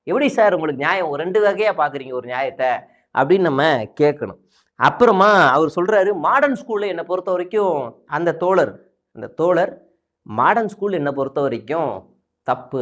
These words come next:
அப்படின்னு அவர் சொல்றாரு. மனசாட்சியோட வட சென்னையில இருக்கிற எல்லாருக்குமே தெரியும், பத்து வருஷத்துக்கு முன்னாடி இருந்த கவர்மெண்ட் ஸ்கூலோட ஸ்ட்ரக்சரும்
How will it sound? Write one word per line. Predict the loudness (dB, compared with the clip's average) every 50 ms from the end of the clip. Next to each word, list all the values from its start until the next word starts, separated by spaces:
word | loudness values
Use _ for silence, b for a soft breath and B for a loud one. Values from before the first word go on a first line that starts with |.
| -6 -6
அப்படின்னு | -6 -8 -8 -8 -8 -6 -6
அவர் | -6 -8 -10 -10
சொல்றாரு. | -10 -10 -8 -8 -8 -8 -8 -10 -14 _ _ _ _ _ _ _ _ _ _ _ _ _ _ _ _ _ _ _ _ _ _ _ _ _ _ _ _ _ _ _ _ _ -20 -20 _ -6
மனசாட்சியோட | -4 -4 -4 -2 0 0 0 0 0 0 -2 0 0 2 0 0 0 -2 -4
வட | -6 -4 -4 -2 -2
சென்னையில | -4 -4 -4 -2 0 0 2 2 2
இருக்கிற | 2 0 0 0 0 0 0 0
எல்லாருக்குமே | -2 -4 0 0 0 0 0 -4 -6 -8 -8
தெரியும், | -8 -10 -10 -8 -8 -10 -10 -12 -16 _ _ _ _ _ _ _ _ _ _ _ _ _ _ _ _ _ _ _ _ _ _ 0
பத்து | 0 0 2 0 2 2
வருஷத்துக்கு | 4 2 4 2 0 0 2 0 -2
முன்னாடி | -2 -2 0 2 2 4 4 4
இருந்த | 2 2 0 0
கவர்மெண்ட் | 2 2 2 2 0 -4 -6 -4
ஸ்கூலோட | -2 0 2 2 0 0
ஸ்ட்ரக்சரும் | -2 -2 -4 -4 -2 0 0 2 2 2 0